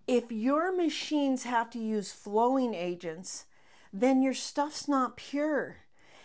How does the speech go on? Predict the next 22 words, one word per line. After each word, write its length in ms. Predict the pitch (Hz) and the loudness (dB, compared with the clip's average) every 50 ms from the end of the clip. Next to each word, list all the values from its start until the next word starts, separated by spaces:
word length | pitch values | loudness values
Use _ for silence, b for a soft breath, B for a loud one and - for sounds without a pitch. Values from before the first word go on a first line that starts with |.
| B B - | B B -2
And 220 | 254 269 269 262 254 | 0 2 4 4 2
you 80 | 262 | 2
have 160 | 262 269 262 | 0 -2 -4
to 80 | - 262 | -6 -4
put 220 | 262 277 240 196 | -2 -2 -2 -2
wax 520 | 202 196 208 226 247 269 277 - - - - 240 | -4 -2 0 0 0 0 -4 -6 -8 -6 -4 -2
or, 200 | 208 208 202 214 | -2 -2 -2 -2
I 80 | 226 | -2
mean, 200 | 240 247 240 233 - | 0 0 -2 0 2
oil 460 | - 269 285 285 277 262 247 226 226 | 4 6 6 6 4 2 0 2 0
or 80 | 214 214 | 0 0
whatever 540 | 214 240 254 277 294 277 277 269 254 240 220 | 2 2 2 2 2 2 2 2 2 2 0
in 240 | 175 233 269 285 | 2 2 2 2
them. 160 | 277 233 208 - | 2 0 -2 -6
Slow 480 | - - - - - 320 320 330 359 359 | -8 -10 -8 -6 -2 0 2 2 2 2
down 320 | 349 349 330 339 339 330 | 0 -2 -2 -2 -2 -2
your 140 | 320 320 311 | -2 0 0
machines. 920 | 302 294 277 - - - - 311 311 339 330 320 294 262 220 196 - - B B B B B B B B B B _ | 0 0 0 -2 -6 -6 -4 -4 -2 -2 0 0 0 -2 -2 -4 -8 -12 B B B B B B B B B B _
Care 420 | - - - 294 320 330 349 349 | -12 -8 -4 -2 0 2 2 2
about 360 | 339 330 330 294 285 277 - - | 0 0 0 -2 -2 -4 -2 -2
the 160 | 277 247 - | -4 -2 -2
herbs. 680 | - 233 254 277 294 302 285 262 220 180 202 - - - | -2 -2 -2 -2 -2 -2 -2 -2 -4 -6 -8 -12 -12 -14